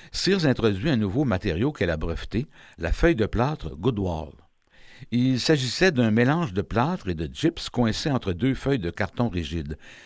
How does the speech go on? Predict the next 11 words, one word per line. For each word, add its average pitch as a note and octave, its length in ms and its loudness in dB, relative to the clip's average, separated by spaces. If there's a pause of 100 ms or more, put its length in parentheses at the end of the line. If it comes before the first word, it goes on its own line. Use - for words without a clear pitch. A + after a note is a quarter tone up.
(120)
Ces D#3 220 2
feuilles D3+ 280 4
possédaient A#2 460 0
au A2+ 120 2
verso B2 480 -2 (360)
un G2+ 180 0
bel D3+ 160 4
estampillage A#2+ 800 0
qui G#2 100 -6
disait E2 440 -2 (100)
Goodwall. F2+ 560 -4